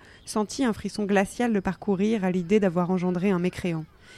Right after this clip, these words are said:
Il sortait du coffre ses emplettes quand une drôle d'odeur le saisit à la gorge. Une odeur d'œuf pourri. À la puanteur âcre et dense comme un brouillard autour de lui se mêlaient d'étranges petits bruits.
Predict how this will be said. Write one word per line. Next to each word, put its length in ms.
Il 100
sortait 360
du 100
coffre 340
ses 180
emplettes 500
quand 220
une 120
drôle 280
d'odeur 320
le 80
saisit 360
à 40
la 100
gorge. 440
Une 120
odeur 260
d'œuf 240
pourri. 340
À 80
la 80
puanteur 580
âcre 320
et 40
dense 400
comme 160
un 80
brouillard 480
autour 220
de 100
lui 280
se 140
mêlaient 240
d'étranges 540
petits 240
bruits. 400